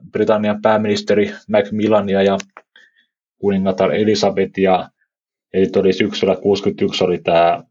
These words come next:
Washingtonin matka, jossa Kekkonen pääsi tapaamaan Kennedyä ja, ja useamman kerran keskusteli Kennedyn kanssa.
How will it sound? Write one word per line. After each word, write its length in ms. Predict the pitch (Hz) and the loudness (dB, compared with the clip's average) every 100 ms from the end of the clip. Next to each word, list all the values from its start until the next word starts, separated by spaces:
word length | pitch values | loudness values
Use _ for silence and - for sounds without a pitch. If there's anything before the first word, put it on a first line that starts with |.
| - | -4
Washingtonin 640 | 98 101 92 - 92 90 87 | 2 2 0 -2 -2 -2 -2
matka, 580 | 85 - - 90 - _ - | -4 -4 -2 -2 -4 _ -8
jossa 220 | 90 92 | -6 -4
Kekkonen 440 | 90 92 - 92 80 | -2 -2 -2 -4 -4
pääsi 340 | 87 - - _ _ - | -2 -2 -4 _ _ -6
tapaamaan 520 | 87 98 92 113 113 - | -4 -2 0 0 -2 -2
Kennedyä 460 | 101 98 92 98 | 0 0 2 4
ja, 240 | 92 85 - _ - _ _ 98 | 2 0 -6 _ -20 _ _ -4
ja 140 | 92 | -2
useamman 460 | 98 104 101 98 95 | 0 0 0 0 0
kerran 320 | 104 101 95 | 2 2 2
keskusteli 600 | 92 - 95 92 87 85 _ _ _ - | -2 -2 -4 -2 -2 -4 _ _ _ -2
Kennedyn 380 | 98 92 82 85 | 0 0 -2 -2
kanssa. 480 | 87 85 - - | -2 -2 -4 -4